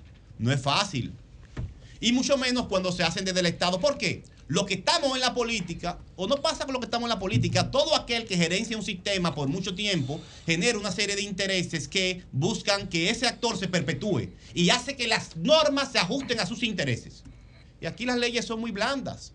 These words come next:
como la ley de compra, que no tiene ni siquiera componentes para acciones penales serias. Esa es la realidad. Que aquí los políticos llevamos al Estado y a la opinión pública cárcel de trescientos años para el que se roba un plátano. Pero generamos un sistema legal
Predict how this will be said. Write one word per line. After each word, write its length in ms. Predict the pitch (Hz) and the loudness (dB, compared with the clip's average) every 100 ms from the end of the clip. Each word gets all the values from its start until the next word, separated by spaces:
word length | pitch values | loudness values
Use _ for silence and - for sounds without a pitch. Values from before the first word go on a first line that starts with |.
| - - | -16 -8
como 200 | 143 135 | -2 0
la 100 | 135 | 2
ley 120 | 165 | 2
de 160 | 190 | 0
compra, 380 | - 208 233 139 | 0 -2 0 -4
que 80 | 127 | -2
no 100 | 123 | -2
tiene 200 | 139 165 | 0 0
ni 60 | 165 | -2
siquiera 480 | 143 139 156 139 127 - | -4 -4 -2 -2 -6 -12
componentes 560 | - 135 131 127 135 147 | -6 -2 2 2 0 0
para 160 | 143 123 | 0 -2
acciones 320 | - 135 139 | -2 -2 -2
penales 380 | 131 127 131 123 | 0 0 0 0
serias. 500 | 127 170 110 90 - - - - | -2 -2 -4 -8 -14 -20 -18 -14
Esa 180 | 113 180 | -4 0
es 40 | |
la 80 | 196 | 0
realidad. 500 | 202 160 139 190 - - - - - - - - - - | 0 0 0 0 -4 -14 -16 -18 -20 -20 -20 -18 -12 -4
Que 80 | |
aquí 220 | 127 131 170 | -2 2 2
los 120 | 202 | 2
políticos 420 | 185 196 190 190 | 0 0 -2 0
llevamos 400 | 160 151 175 185 | 2 2 2 4
al 80 | 180 | 2
Estado 380 | 175 190 180 151 | 2 0 0 2
y 80 | |
a 40 | 139 | 2
la 60 | 135 | 2
opinión 340 | 131 135 180 | 2 2 2
pública 520 | 202 170 139 131 131 127 - | 0 0 2 2 0 -2 0
cárcel 480 | 185 247 254 240 214 | 4 4 4 0 2
de 120 | 190 | 0
trescientos 760 | 180 185 175 196 294 285 247 - | 2 2 2 4 4 4 -2 2
años 300 | 240 214 175 | 4 4 2
para 140 | 170 | 0
el 40 | 156 | 0
que 80 | 139 | -2
se 100 | 156 | 0
roba 180 | 175 | 2
un 80 | 190 | 2
plátano. 460 | 147 165 131 104 87 - - - - - - - | 4 4 2 -2 -6 -12 -20 -20 -20 -20 -10 0
Pero 440 | 156 160 143 175 - - | 4 4 2 -6 -14 -6
generamos 420 | 107 117 135 123 | 0 2 4 2
un 40 | 135 | 2
sistema 440 | 139 131 147 156 | -2 -2 0 2
legal 420 | 160 156 151 160 | 2 4 2 2